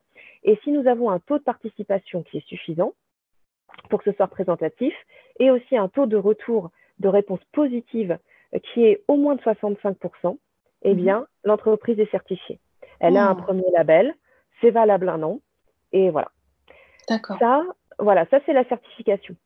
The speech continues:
Speaker 1: C'est la première étape. Mais
Speaker 2: Hmm.
Speaker 1: il y a une deuxième étape. La deuxième étape, c'est si on fait partie des meilleurs certifiés de l'année dans sa catégorie de taille.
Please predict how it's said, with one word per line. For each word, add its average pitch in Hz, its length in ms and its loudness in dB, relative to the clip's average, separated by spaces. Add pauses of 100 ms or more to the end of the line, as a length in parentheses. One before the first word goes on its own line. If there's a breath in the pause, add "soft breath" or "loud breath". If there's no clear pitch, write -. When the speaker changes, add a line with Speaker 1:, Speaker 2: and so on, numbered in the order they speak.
(140)
Speaker 1:
C'est 233 80 2
la 226 100 6
première 190 340 -4
étape. - 320 -10 (460 soft breath)
Mais 220 100 2
Speaker 2:
Hmm. 269 40 0
Speaker 1:
il 262 40 -4
y 294 40 6
a 269 100 4
une 196 60 -14
deuxième 247 320 0
étape. - 340 -6 (280)
La 190 100 4
deuxième 233 320 2
étape, 247 380 0
c'est 214 200 -2
si 269 60 -2
on 269 80 -2
fait 240 120 -2
partie 226 400 -4 (400)
des 208 180 4
meilleurs 285 500 0
certifiés 247 480 -4
de 202 100 -4
l'année 208 420 0
dans 208 100 -4
sa 208 140 -4
catégorie 220 460 0
de 208 100 -6
taille. 139 320 -4